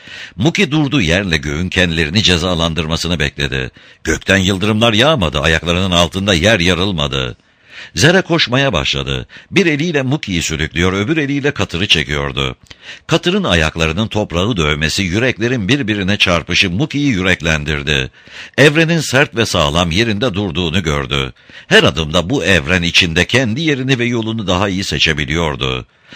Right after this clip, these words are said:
Bu denli gerçek olan bir dünyada hayalet binicinin yapacağı bir iş olamazdı. Peşinden gittiği gölge adam da akşamın buğuları içinde büyümüyor, biçim değiştirmiyordu artık.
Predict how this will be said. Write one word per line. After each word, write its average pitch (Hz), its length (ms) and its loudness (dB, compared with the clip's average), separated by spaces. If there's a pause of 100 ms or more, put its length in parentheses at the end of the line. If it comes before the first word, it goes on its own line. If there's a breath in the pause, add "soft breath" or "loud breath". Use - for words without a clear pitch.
(180 loud breath)
Bu 202 200 0
denli 71 340 0
gerçek 90 380 2
olan 82 300 2
bir 82 180 -2
dünyada 85 400 2
hayalet 120 440 2
binicinin 139 320 -2
yapacağı 123 500 2
bir 107 100 0
iş 110 160 0
olamazdı. 69 800 -2 (460 loud breath)
Peşinden 156 560 4
gittiği 117 380 -2
gölge 87 360 2
adam 82 300 0
da 85 100 2
akşamın 110 480 0
buğuları 117 400 -2
içinde 120 420 0
büyümüyor, 101 520 0
biçim 101 300 0
değiştirmiyordu 87 680 0
artık. 69 420 -2